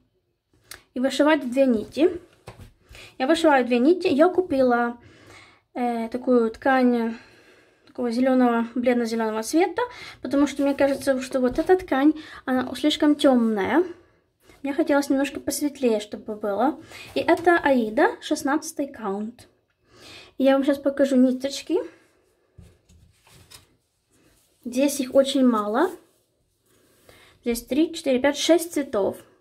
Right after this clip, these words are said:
Вот такие вот цвета.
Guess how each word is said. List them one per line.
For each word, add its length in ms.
Вот 160
такие 320
вот 180
цвета. 480